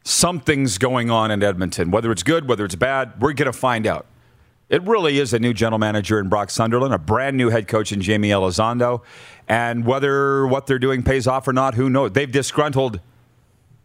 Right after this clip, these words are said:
some vets, I guess. I don't know how it's going over within their own locker room. Maybe we need to get Trevor Harris on and see what he thinks about things,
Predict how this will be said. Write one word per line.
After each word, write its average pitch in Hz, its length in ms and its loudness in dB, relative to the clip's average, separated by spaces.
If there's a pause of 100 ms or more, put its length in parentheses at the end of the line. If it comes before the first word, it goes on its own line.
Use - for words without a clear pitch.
(100)
some 131 440 0
vets, 131 520 0
I 120 120 2
guess. 117 280 0
I 131 80 2
don't 151 120 0
know 123 80 2
how 117 160 0
it's 98 100 -6
going 113 240 0
over 110 180 2
within 107 280 0
their 92 120 2
own 147 200 2
locker 87 320 0
room. 85 240 2
Maybe 160 160 2
we 147 100 0
need 135 120 0
to 123 60 -2
get 117 140 0
Trevor 104 220 0
Harris 120 320 0
on 92 80 2
and 85 80 -4
see 107 100 -4
what 98 140 0
he 165 80 0
thinks 92 260 -4
about 80 240 -4
things, 101 320 -10